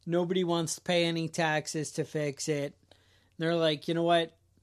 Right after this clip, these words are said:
We might just have to get rid of this thing or move it somewhere else 'cause it's really not working out for our city." So he's like, "Hey, you know, this looks like some kind of opportunity here. I might wanna take advantage of this."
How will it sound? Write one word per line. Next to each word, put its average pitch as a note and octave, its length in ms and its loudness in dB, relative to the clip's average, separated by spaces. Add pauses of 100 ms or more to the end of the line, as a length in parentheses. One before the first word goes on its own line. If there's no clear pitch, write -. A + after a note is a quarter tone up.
(800)
We F#3 260 0
might E3 320 0
just D#3 220 -4
have C#3+ 200 -2
to D3 80 -12
get C#3 180 0
rid C3+ 180 -2
of C#3 100 -2
this C3+ 240 -4
thing C#3 340 -2
or B2+ 80 -4
move D3 280 0
it C#3+ 120 -4
somewhere C#3 460 -4
else C3 380 -6
'cause C3 580 -10 (180)
it's D3 220 -12
really E3 240 2
not D3+ 240 -6
working C#3+ 320 -8
out C#3 200 -8
for C#3 120 -10
our B2 140 -10
city." A#2 420 -12 (220)
So G3 420 6 (240)
he's G#3+ 320 0
like, G3+ 240 4
"Hey, E3+ 400 2 (140)
you E3+ 100 -2
know, F3+ 140 0
this G#3 240 2
looks A3 200 0
like D#3+ 280 2
some D3 240 -2
kind D3+ 240 -2
of C#3 80 0
opportunity C#3+ 680 -2
here. C#3+ 280 -4
I D3+ 80 -2
might D3 240 -4
wanna D3 240 -4
take C3+ 260 -6
advantage D3+ 540 -2
of A#2+ 80 -10
this." - 280 -12